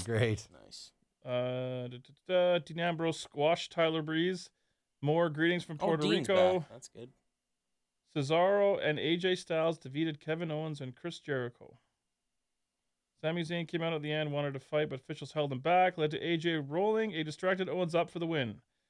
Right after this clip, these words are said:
Speaker 3: After Owens went at Sami on the floor and laid him out, Dudley Boys ran down and attacked A J in the ring until Roman Reigns made the save.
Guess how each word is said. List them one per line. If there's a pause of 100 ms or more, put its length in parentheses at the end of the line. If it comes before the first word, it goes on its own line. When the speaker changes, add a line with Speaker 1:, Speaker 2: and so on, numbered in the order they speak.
(260)
Speaker 3:
After
Owens
went
at
Sami
on
the
floor
and
laid
him
out,
Dudley
Boys
ran
down
and
attacked
A
J
in
the
ring
until
Roman
Reigns
made
the
save.